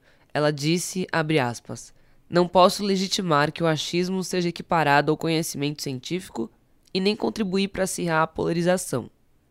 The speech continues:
O apresentador, ele pediu desculpas e todo mundo tá esperando o que a C N N vai decidir sobre o futuro dela no canal.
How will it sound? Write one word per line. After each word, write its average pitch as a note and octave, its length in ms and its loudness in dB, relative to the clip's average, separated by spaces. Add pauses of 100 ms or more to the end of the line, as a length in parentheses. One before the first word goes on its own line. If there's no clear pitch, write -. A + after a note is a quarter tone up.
(200)
O - 60 4
apresentador, F3+ 640 4
ele G#3+ 140 2
pediu F#3+ 240 0
desculpas A3+ 800 -4
e F#3+ 340 -2
todo G#3 180 2
mundo A3 280 0
tá G#3 120 0
esperando G3 600 0
o - 40 -4
que - 120 -4
a G3 40 0
C F#3+ 140 -4
N F3 160 -2
N F3+ 220 0
vai F3 160 0
decidir E3+ 420 -2
sobre F3+ 240 -4
o F3 60 -4
futuro F3 400 -4
dela D#3+ 240 -4
no D#3+ 120 -8
canal. E3 380 -4